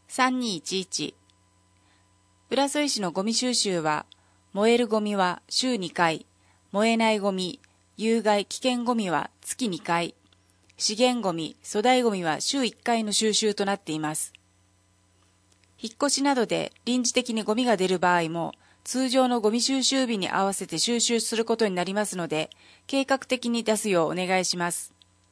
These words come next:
燃えるゴミ、燃えないゴミ。市の指定ゴミ袋に入れ、指定収集日に合わせて出してください。袋の数が二十袋を超える場合は、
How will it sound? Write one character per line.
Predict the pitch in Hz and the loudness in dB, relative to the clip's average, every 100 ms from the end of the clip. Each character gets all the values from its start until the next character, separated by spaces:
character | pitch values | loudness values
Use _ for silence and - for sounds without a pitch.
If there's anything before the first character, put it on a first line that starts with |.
| _ _ _ _ _ _ _ _ _ _ _ - | _ _ _ _ _ _ _ _ _ _ _ -2
燃 | 233 247 | 2 2
え | |
る | 247 | 2
ゴ | 226 | 0
ミ、 | 208 202 - - | -2 -4 -8 -4
燃 | 202 233 | 2 2
え | |
な | 233 226 | 4 2
い | 196 | 0
ゴ | 190 | -2
ミ。 | 185 180 _ _ _ _ _ _ _ _ _ _ _ - - _ _ _ _ _ - | -2 -6 _ _ _ _ _ _ _ _ _ _ _ -20 -20 _ _ _ _ _ -8
市 | - | -2
の | 247 | 0
指 | 185 - | 0 2
定 | 247 247 | 4 4
ゴ | 240 | 4
ミ | 254 | 2
袋 | 254 247 208 185 | 2 2 2 2
に | 170 | 0
入 | 160 | 0
れ、 | 160 - _ _ _ | -2 -4 _ _ _
指 | - - | -6 0
定 | 269 | 2
収 | 262 277 269 | 2 2 2
集 | 269 269 | 2 2
日 | 226 | 0
に | 175 - | -2 0
合 | 202 | 2
わ | 233 | 2
せ | 233 | 0
て | 185 | -2
出 | 175 208 | 0 0
し | |
て | 202 | -2
く | 175 | -4
だ | 170 | -4
さ | - 170 | -2 -2
い。 | 165 - _ _ _ _ _ _ _ | -4 -8 _ _ _ _ _ _ _
袋 | - - 285 | -8 0 2
の | 277 | 2
数 | 277 269 220 | 2 2 4
が | 170 160 - | 4 2 0
二 | 196 | -2
十 | 262 | -2
袋 | 269 262 269 220 | -4 -6 2 4
を | 170 | 4
超 | - 196 | 4 4
え | |
る | 196 | 4
場 | 190 190 | 4 2
合 | 185 | 2
は、 | 175 175 | 2 2